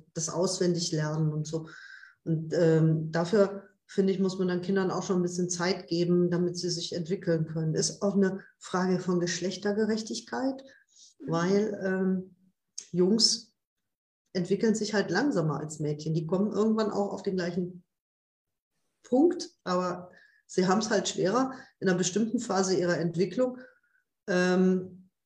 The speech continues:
Speaker 1: die Anforderungen, die in Schulen heutzutage für gute Noten gefordert werden, zu erbringen. Deswegen haben Mädchen durchschnittlich die besseren Schulnoten und die besseren Abiturdurchschnitte. Ähm,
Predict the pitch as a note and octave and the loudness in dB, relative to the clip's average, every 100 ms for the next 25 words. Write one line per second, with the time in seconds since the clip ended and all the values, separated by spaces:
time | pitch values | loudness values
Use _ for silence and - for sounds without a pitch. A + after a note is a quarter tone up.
0 | _ _ _ _ E3 E3+ A#3 G3+ G#3+ A3+ | _ _ _ _ -6 0 2 2 2 2
1 | A3 A3 A3+ G3 G3+ F#3+ F#3+ F#3 G3+ F#3 | 2 2 0 2 0 0 0 2 2 2
2 | G3 - G3+ - G3+ G3+ G#3 F3+ G3 G3 | 0 -2 -6 -2 -2 0 -2 -2 0 0
3 | F#3 F#3 G3 F#3+ - E3+ F3 F3+ G3 G3+ | 0 2 0 0 -2 -2 -2 0 0 0
4 | A3+ A3+ - D4+ G3+ D#3+ D#3+ E3+ F3+ F3+ | 0 -2 0 2 2 2 0 -2 -2 -2
5 | F#3 F3+ - _ - F3+ F3+ A#3 F#3 G3 | -2 -4 -12 _ 0 0 2 0 2 0
6 | A3+ A3 A3+ - - - G3+ G3 G3+ - | -2 -4 -6 -8 -6 -2 0 0 -2 -2
7 | F#3 F#3+ G3+ A3+ A3+ F#3+ F#3 F3 E3+ F#3 | 0 2 0 -2 -4 -2 0 0 0 0
8 | F#3+ D#3+ E3 - E3 D#3+ E3+ - G#3+ G#3 | -2 -2 -6 -4 -2 -2 -2 -2 -2 0
9 | C4 C#4 - _ _ _ _ _ _ _ | -2 -4 -8 _ _ _ _ _ _ _
10 | _ _ _ _ - F3 F3 F3 F3 - | _ _ _ _ -4 0 2 2 -2 -10